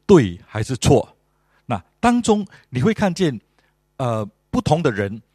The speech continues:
他们所做的事情当中可以算得出是有对跟有错的。那我们就举一个例子来说，啊，当中真的是所谓的，呃，是对对错，或者是错错对，有对有错。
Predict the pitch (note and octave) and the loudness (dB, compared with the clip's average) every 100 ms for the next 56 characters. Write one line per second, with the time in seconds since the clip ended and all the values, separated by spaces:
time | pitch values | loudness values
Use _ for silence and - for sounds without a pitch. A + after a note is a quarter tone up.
0 | _ - A3+ A#3 C#3+ F#3+ D#3 A2+ D#3 A#2 | _ -6 -4 -4 -6 -4 -6 -6 -8 -8
1 | G#2+ F#2 - _ _ - F#3+ F#3+ F#3 - | -12 -16 -20 _ _ -12 -8 -6 -8 -10
2 | - - E3+ C3+ - D3 A2 - C3 - | -14 -6 -6 -4 -4 -4 -4 -6 -8 -10
3 | _ - - E3+ A2+ G2 - - C#3 F#2+ | _ -14 -10 -10 -8 -10 -8 -4 -4 -6
4 | B2 A#2 E2+ - A#2 F2 E2 _ _ _ | -10 -10 -14 -12 -12 -12 -16 _ _ _
5 | _ C#3+ - C3+ E3+ G3+ D3+ A#2+ A2 C#3+ | _ -10 -4 -4 -2 -2 -4 -2 -4 -6
6 | A#2 F#2+ G2 - B2 - _ B2 G2 G3 | -8 -10 -10 -8 -8 -10 _ -16 -6 -4
7 | F3+ F3+ E3 - C#3+ B2 - D3 A#2 G#2 | -4 -6 -8 -6 -6 -6 -10 -10 -6 -6
8 | C#3 A2+ - _ _ _ _ A#2+ G#2+ G#2 | -4 -6 -12 _ _ _ _ -8 -8 -8
9 | _ _ _ - G#3 - _ - A3 C#3+ | _ _ _ -12 -10 -10 _ -8 -8 -4
10 | F3+ C#3 - D#3 - - C#3 G#2+ A2 C3 | -6 -6 -4 -4 -6 -10 -10 -10 -10 -12
11 | - - C#3 - A#2+ - A2+ G2+ _ _ | -10 -8 -8 -8 -10 -6 -6 -8 _ _
12 | - A#2 A#2 - D#3+ G#2 G2 - C#3 | -12 -10 -8 -8 -8 -8 -10 -8 -8